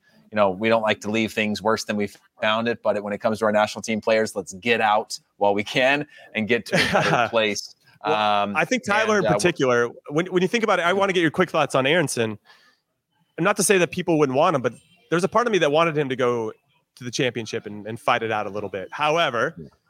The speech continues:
Speaker 2: if you get locked in and you can't get out now and you, then you're stuck on the championship for a while, that could be difficult. So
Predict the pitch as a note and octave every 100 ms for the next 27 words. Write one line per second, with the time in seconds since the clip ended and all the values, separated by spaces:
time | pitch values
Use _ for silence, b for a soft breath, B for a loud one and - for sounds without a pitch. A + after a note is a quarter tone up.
0 | _ - B2+ C#3+ C3+ D3 - D#3 C#3+ B2
1 | A#2+ C#3+ B2+ B2+ A#2+ B2 C3+ A#2 A#2 A#2
2 | A2+ - C3 B2+ - B2+ A#2+ A#2 C3 C3
3 | A#2 A#2 - G#2+ G#2+ G#2+ A2+ A2+ G#2+ G#2+
4 | - - G2+ - A#2 A2